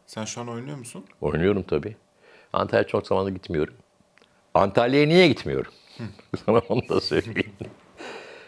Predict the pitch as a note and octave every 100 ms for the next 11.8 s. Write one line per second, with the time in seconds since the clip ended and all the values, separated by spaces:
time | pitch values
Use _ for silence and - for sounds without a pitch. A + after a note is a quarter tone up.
0 | _ - F#2 G#2+ G2+ - C3 - - D#2
1 | E2 E2+ F2+ F2+ F2 D2+ - G2 - -
2 | A1 - - B1+ E2 E2 - - D#2 D2
3 | - - - - _ _ _ _ _ _
4 | _ _ - _ - - C3+ D#3+ - B2
5 | A#2 - - - - D2+ D2 E2+ E2 F2
6 | D2+ E2 D#2+ - C2+ - - - D2 C#2
7 | - - - - - - - D3+ - _
8 | _ _ _ _ _ _ _ _ _ -
9 | A2 G2+ - B2 A2+ - A2+ G#2+ - -
10 | G2+ A2 - - D2+ C#2+ D#2 D2 D#2 E2
11 | - - - D#2 C2+ - -